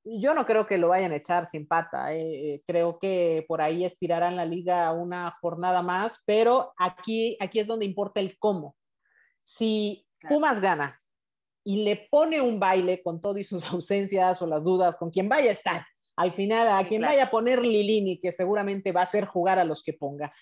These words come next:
Speaker 1: Pero si por ahí Pumas, eh, que bueno, tampoco ha sido un gran dominador de, de local, pero bueno,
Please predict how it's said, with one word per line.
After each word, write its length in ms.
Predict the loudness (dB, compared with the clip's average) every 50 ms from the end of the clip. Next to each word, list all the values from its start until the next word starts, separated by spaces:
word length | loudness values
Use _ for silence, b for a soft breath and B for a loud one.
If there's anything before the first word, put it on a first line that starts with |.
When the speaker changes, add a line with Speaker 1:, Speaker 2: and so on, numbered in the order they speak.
| B B B B B B B B _
Speaker 1:
Pero 460 | 0 2 4 4 4 2 0 -4 -18 _ _ _ _ _ _ _ _
si 200 | -10 -4 -2 -2
por 240 | 2 4 2 4 4
ahí 240 | 2 0 0 -2 -2
Pumas, 440 | 0 0 0 0 0 -4 -6 -10 -12
eh, 320 | -14 -12 -10 -10 -8 -6 -4
que 100 | -4 -2
bueno, 280 | -2 -2 -4 -4 -6
tampoco 800 | -6 -8 -6 -4 -4 -2 2 4 4 4 4 2 0 -2 -6 -14 _ _ _ _
ha 60 | -20 -16
sido 180 | -14 -12 -10
un 60 | -8
gran 180 | -6 -6 -6 -6
dominador 440 | -6 -8 -8 -8 -4 -4 -2 -2 -2
de, 160 | -4 -6 -4
de 100 | -4 -6
local, 240 | -4 -2 -2 -2 0 0
pero 140 | 2 2 2
bueno, 180 | 2 0 -4